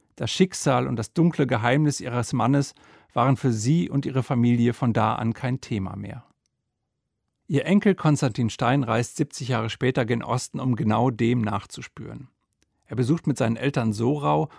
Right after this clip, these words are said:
und fährt mit seinem Cousin nach Gorbatow. Vergangenheit und Gegenwart, Biografie und Historie fallen zusammen. Osang zieht die Motive von abwesenden Vätern, pragmatischen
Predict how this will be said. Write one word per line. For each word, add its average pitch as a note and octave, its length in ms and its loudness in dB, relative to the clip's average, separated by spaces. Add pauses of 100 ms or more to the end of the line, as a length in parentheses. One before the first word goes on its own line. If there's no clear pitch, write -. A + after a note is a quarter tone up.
und D3 120 -6
fährt C#3+ 200 0
mit D#3 100 -2
seinem C#3+ 220 0
Cousin A#2+ 340 -2
nach C3+ 180 -4
Gorbatow. G#2+ 720 -2 (200)
Vergangenheit C3 640 2
und B2+ 100 2
Gegenwart, A#2 540 0 (240)
Biografie C#3 600 0
und C3+ 120 -2
Historie A#2 520 -2
fallen G#2+ 340 -4
zusammen. A#2+ 420 -10 (1000)
Osang E3 340 6
zieht F3 180 -2
die E3+ 80 2
Motive D3+ 480 0
von - 160 -4
abwesenden B2+ 560 0
Vätern, C3 480 -2 (220)
pragmatischen C#3 920 -2